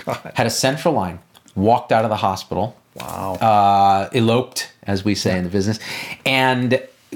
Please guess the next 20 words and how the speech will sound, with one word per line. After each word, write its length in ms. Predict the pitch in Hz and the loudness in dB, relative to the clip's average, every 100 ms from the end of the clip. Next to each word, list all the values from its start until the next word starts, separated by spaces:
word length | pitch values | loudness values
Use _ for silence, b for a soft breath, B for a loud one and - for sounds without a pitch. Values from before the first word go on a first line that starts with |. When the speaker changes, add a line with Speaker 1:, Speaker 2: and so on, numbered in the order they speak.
| - - - - - | -20 -20 -20 -20 -2
Speaker 2:
we 140 | 117 | 2
never 280 | 120 123 123 | 4 4 2
heard 200 | 123 123 | 2 -2
from 180 | 123 117 | -2 -4
him 120 | 113 | -2
again. 340 | 113 123 147 90 | 0 0 0 -2
And 140 | 98 | -2
the 80 | 95 | -2
Speaker 1:
Mm. 60 | 120 | 0
Speaker 2:
chances 400 | 120 110 110 104 | 0 0 -2 0
are 200 | 107 98 | 2 0
that 200 | 95 98 | -2 -6
he 260 | - 98 90 | -6 -4 -4
died 760 | - 95 85 87 143 208 - 113 | -2 0 2 2 2 0 -6 -8
using 460 | 113 104 113 120 | 0 2 4 2
that 180 | 113 113 | 2 0
central 320 | - 92 - 110 | -4 -8 -4 0
line. 220 | 156 98 B B | 0 -2 B B
So 320 | - 147 - - _ - | 0 0 0 -10 _ -14
the 360 | 117 135 131 | -2 2 2